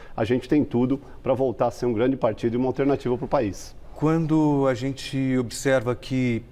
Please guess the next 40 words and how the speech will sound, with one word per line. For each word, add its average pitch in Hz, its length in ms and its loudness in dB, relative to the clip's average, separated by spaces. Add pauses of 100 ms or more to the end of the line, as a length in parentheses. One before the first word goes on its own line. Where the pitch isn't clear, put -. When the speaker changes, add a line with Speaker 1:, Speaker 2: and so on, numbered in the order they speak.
(200)
Speaker 2:
nomes 123 480 0
fortes 139 360 0
do 117 100 -8
P 113 80 -2
S 120 180 -6
D 113 80 -4
B, 120 300 2 (100)
como 117 320 -2
Fernando 113 320 -4
Henrique 110 220 -4
Cardoso, 110 680 0
como 107 300 -6
José 104 240 -4
Serra, 117 640 0 (260)
apoiam 127 640 -2
o 110 80 -4
Lula. 80 400 -6 (420)
E 110 120 0
aí 143 280 2
o 139 200 2
Rodrigo 127 260 2
Garcia, 123 260 0
por 127 160 -2
exemplo, 131 220 -2
traz 127 460 2
o, 131 80 2
o 131 240 0
Bolsonaro 123 580 0
pro 131 140 -4
Palácio 123 360 -2
dos 117 120 -4
Bandeirantes, 123 560 2
palco 135 460 -2
onde 127 120 -4
ele 123 80 -6
foi - 140 -2
muito 123 180 -8
criticado 127 360 -2
pelo 139 220 4
Dória. 107 480 0